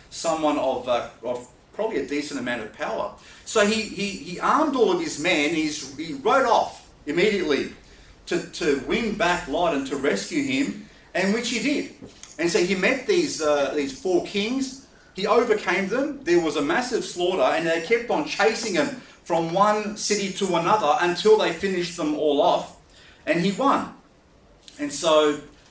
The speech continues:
they, <clears throat> he returned, and this is where we find ourselves now. He's returning back towards Sodom, towards the place where he was closer to anyway in Canaan, um, with all the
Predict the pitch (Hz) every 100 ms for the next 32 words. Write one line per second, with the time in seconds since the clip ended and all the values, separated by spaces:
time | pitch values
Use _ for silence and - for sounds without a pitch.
0 | _ _ _ _ 143 170 175 165 156 -
1 | - - 135 - - - - _ _ _
2 | _ _ - 170 170 170 151 - 190 190
3 | 143 104 - - _ _ 131 135 135 175
4 | 139 151 139 123 - 127 110 135 143 107
5 | - - - - - 147 147 156 170 185
6 | 185 175 156 - - - 160 131 196 -
7 | - - - _ - 196 196 190 190 180
8 | - - - 170 147 123 110 151 147 175
9 | 180 160 - 151 147 151 143 139 139 170
10 | 233 131 - - 135 120 - 123 127 123
11 | 139 170 127 117 117 - 143 165 120 110
12 | - - - - 131 139 139 135 127 147
13 | 147 160 175 170